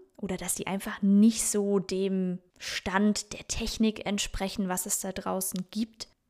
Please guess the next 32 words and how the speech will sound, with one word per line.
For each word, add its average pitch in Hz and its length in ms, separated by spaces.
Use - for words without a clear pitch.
Also 196 220
werden 214 220
da 202 260
überhaupt 196 580
Unterschiede 269 720
gemacht 247 760
in 180 360
der - 80
Bauart, 196 680
bei 185 100
der 175 120
Technik, - 420
beim 175 140
Material? 175 680
Und 190 200
hörst 196 200
du 226 60
das 185 220
auch 196 240
häufiger 247 420
so 254 220
im 247 180
Alltag, 269 580
dass - 520
die 208 60
Leute 196 300
schon 214 180
mit 202 160
der 202 80
Erwartungshaltung 202 880
reinkommen, 190 460
ach, 170 340